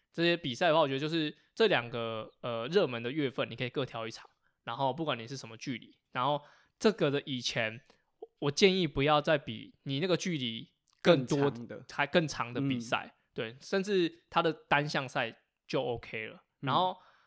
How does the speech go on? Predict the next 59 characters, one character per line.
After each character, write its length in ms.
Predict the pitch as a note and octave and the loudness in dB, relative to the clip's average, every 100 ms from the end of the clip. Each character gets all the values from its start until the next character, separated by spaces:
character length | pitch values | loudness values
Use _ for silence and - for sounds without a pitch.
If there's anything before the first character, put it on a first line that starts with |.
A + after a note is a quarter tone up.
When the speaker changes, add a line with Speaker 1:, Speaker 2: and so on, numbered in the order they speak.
| _ - | _ -2
Speaker 1:
尤 120 | F#3 | 2
其 140 | G3+ | 2
是 60 | G#3+ | 0
长 240 | - C#3 | -2 -4
距 160 | C#3+ F3+ | -4 -6
离， 240 | B2+ B2+ - - | -8 -10 -16 -6
只 120 | D3 | 0
要 120 | F#3 | 2
是 140 | G3 | 0
不 140 | G3 C#3+ | -2 0
要 120 | E3 | 0
天 220 | D#3+ D3+ | -2 -6
气 300 | D3 D#3 C#3 _ _ _ _ _ | -6 -8 -10 _ _ _ _ _
太， 200 | - D3 | 0 0
状 200 | C#3 D3+ | 2 0
况 120 | C#3+ | 0
太 120 | C#3+ | -2
奇 180 | C3+ A#2+ | -4 -8
怪， 220 | - B2 | -6 -4
或 80 | B2+ | -4
者 60 | C#3+ | -4
说 380 | D3 C#3 C#3 C#3 _ _ | -2 -2 -2 -6 _ _
当 160 | D3 | 0
天 180 | D3+ D3+ | 2 0
的 220 | D3 C3 | 0 -2
身 160 | B2+ C#3+ | -2 -4
体 80 | B2 | -4
状 160 | B2+ | -6
况 180 | C3 B2 - | -6 -8 -10
真 140 | - | -8
的 60 | C#3 | -6
有 100 | A#2 | -4
问 160 | C3 A#2+ | -4 -6
题 120 | A2 | -6
的 60 | |
话， 120 | A#2+ C3 | -2 -2
我 40 | |
觉 180 | C3 C#3 | 0 0
得 40 | - _ - | -2 _ -8
你 100 | C#3 | -2
可 160 | F3 | 4
以 60 | F3 | 4
从 180 | D3 C3+ | 2 -2
你 40 | |
的 80 | A#2 | -4
训 240 | - C3 | -4 -4
练 120 | C3 | -4
就 80 | B2+ | -4
可 80 | A#2+ | -6
以 40 | |
知 120 | A2 A#2+ | -6 -6
道 140 | A#2+ | -6
你 60 | G#2+ | -8
的 60 | |
比 140 | - F#2+ | -16 -12
赛 200 | - G#2+ | -10 -10
结 180 | G#2 | -12
果。 180 | - - - | -16 -10 -4
Speaker 2:
对， 260 | C3 A#2 | -4 -4